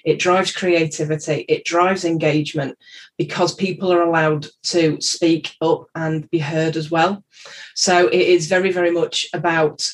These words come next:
um, en-, encouraging people to speak up, but creating the environment. And that's the biggest thing that I can help organisations do, is create, help them create that environment for constructive conflict, for constructive dialogue,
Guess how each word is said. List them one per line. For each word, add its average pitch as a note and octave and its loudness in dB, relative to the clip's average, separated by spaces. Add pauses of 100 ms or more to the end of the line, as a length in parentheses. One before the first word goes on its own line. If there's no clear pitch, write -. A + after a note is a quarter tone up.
um, D#3+ 0
en-, F3+ 2
encouraging F#3+ 0
people E3 -2
to - -8
speak E3 -2
up, D#3+ 0 (280)
but D#3+ 0
creating F3 2
the E3+ 2
environment. D#3+ 0
And D#3+ -4
that's F#3 0
the F3 -10
biggest E3+ -2
thing D#3+ -4
that D3+ -2
I D#3+ -2
can E3+ -8
help D#3 -2
organisations D3+ -4
do, D3+ 0 (320)
is E3 0
create, E3+ 2
help F3 -2
them F3+ -2
create F3+ 2
that F3 0
environment D#3+ 0
for D#3+ 0
constructive D#3 -6
conflict, D3+ -6
for D#3+ -4
constructive D#3 -6
dialogue, D3+ 0